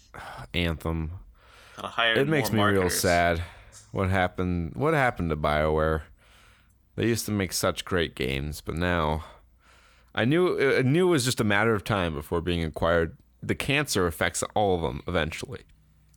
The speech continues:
Speaker 1: of being acquired by E A.
Speaker 2: Yeah. It just
Speaker 1: Um, yeah, it just sucks.
Speaker 2: I love, I love how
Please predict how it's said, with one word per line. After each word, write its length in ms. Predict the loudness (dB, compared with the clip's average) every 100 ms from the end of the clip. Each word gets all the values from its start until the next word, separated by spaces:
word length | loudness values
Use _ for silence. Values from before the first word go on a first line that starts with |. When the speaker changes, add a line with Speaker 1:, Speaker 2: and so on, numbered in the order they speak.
| -20 -20 -20 -20 -20 -4
Speaker 1:
of 140 | -4 0
being 240 | -2 -2
acquired 360 | -2 -2 -2 -2
by 120 | -2
E 240 | 0 0
A. 240 | 0 0 -4 -14 -20 -20 -20 -20 _ _ -20 -20 _ -20 -10
Speaker 2:
Yeah. 280 | -6 -4 -6 -8 -10 -10 -12 -20 -18
It 60 | -10
just 180 | -4 0
Speaker 1:
Um, 540 | 0 0 -2 -6 -10 -14 -20 -20 -16 -14 -12 -14 -16 -20 -20 -20 _ _ _ _ _ _ _ _ -8
yeah, 300 | -4 -4 -4 -8
it 80 |
just 240 | -6 -6 -4
sucks. 380 | -4 -4 -8 -14 -18 -16 -16 -4
Speaker 2:
I 80 | -2
love, 220 | 0 -2 0
I 100 | 0
love 220 | 0 0
how 300 | 0 0